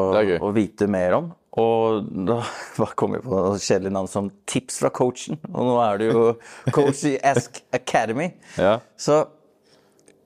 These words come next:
Speaker 2: vi kan liksom, hva er, la oss si at vi er en, eh, nybegynner da, som skal begynne å, å spille paddle. Hva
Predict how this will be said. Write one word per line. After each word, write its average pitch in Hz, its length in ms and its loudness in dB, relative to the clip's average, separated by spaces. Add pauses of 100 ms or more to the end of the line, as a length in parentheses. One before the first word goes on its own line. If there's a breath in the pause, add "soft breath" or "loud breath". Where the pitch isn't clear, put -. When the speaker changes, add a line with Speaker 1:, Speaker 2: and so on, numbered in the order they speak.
(260)
Speaker 2:
vi 135 180 -2
kan 156 140 0
liksom, 151 180 -2
hva 143 140 4 (200)
er, 131 220 2 (460)
la 139 180 4
oss 139 160 -2
si - 320 -2
at 117 140 0
vi 120 100 0
er 107 240 2
en, 107 140 0 (120)
eh, 107 540 2
nybegynner 117 540 2
da, 98 80 0
som 101 180 -10
skal 98 380 0
begynne 92 420 -2
å, 85 160 0 (840)
å - 200 0
spille 90 380 0
paddle. 90 380 -2
Hva 101 280 0